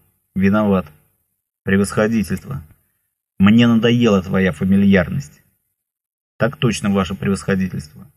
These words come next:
Виноват. То-то же. Осмелюсь доложить, ваше превосходительство. До встречи с метеорным роем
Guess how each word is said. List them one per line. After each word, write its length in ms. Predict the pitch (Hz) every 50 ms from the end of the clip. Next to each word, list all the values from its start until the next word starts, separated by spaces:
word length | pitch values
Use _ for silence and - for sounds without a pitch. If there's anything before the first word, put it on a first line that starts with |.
| _ _
Виноват. 480 | _ 98 101 107 113 107 98 92 87 - - - _ _ _ _ _ _ _ _ _ _ _ _ _
То-то 280 | - 107 98 - 101 92
же. 240 | 90 90 90 90 - - _ _ _ _ _ _ _ _ _ _ _ _ _ _ _ _
Осмелюсь 460 | - - - - 117 127 127 120 104
доложить, 440 | 107 110 113 117 117 113 131 135 -
ваше 240 | 98 95 92 - 90
превосходительство. 960 | - - 95 95 - - - 98 95 92 90 - 95 - - - 95 90 - _ _ _ _ _ _ _ _ _ _ -
До 120 | 95 98
встречи 400 | - - - 123 131 135 - 104
с 100 | - -
метеорным 580 | 107 98 - - 120 117 113 107 101 104 101 101
роем 400 | 101 127 135 127 104 92 -